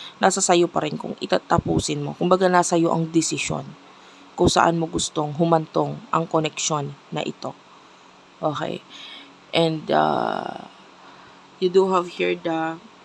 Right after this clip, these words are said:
Knight of Cups. Yeah, there's, there's this love here, uh, for you in the year, first quarter of year twenty twenty-four. Could be a new love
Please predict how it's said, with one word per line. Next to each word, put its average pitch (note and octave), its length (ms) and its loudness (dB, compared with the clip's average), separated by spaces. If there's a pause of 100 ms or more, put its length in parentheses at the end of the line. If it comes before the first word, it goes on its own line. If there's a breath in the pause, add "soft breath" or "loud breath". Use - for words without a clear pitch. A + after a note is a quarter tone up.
Knight E3 400 -2
of E3 240 -6
Cups. E3+ 400 -4
Yeah, E3+ 400 0
there's, E3 560 -6
there's F3 320 -2
this F3 260 0
love E3+ 640 -4
here, D#3 340 -4 (600 loud breath)
uh, D#3+ 340 -4
for E3+ 220 0
you E3 320 0
in D#3 160 -4
the D#3 420 -2
year, E3 540 2
first - 320 -2
quarter E3 320 -2
of - 320 -10 (480 loud breath)
year F3+ 160 4
twenty E3 320 -2
twenty-four. F3 720 0
Could D#3+ 160 -6
be E3+ 160 -2
a E3 80 2
new E3 240 -4
love F3 560 -2